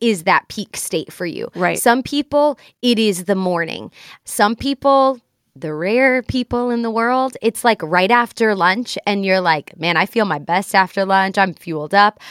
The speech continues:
Speaker 1: For some people, it's like, "Man, I am a night owl. That's when I get stuff done. That is my peak time." So you have your five habits, and then you're going to identify,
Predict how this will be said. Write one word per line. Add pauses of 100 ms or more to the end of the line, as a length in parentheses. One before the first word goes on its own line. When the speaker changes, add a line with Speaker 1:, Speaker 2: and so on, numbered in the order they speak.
(160)
Speaker 1:
For
some
people,
it's
like, (300)
"Man, (120)
I
am
a
night
owl. (200)
That's
when
I
get
stuff
done.
That
is
my
peak
time." (240)
So
you
have
your
five
habits, (320)
and
then
you're
going (120)
to
identify,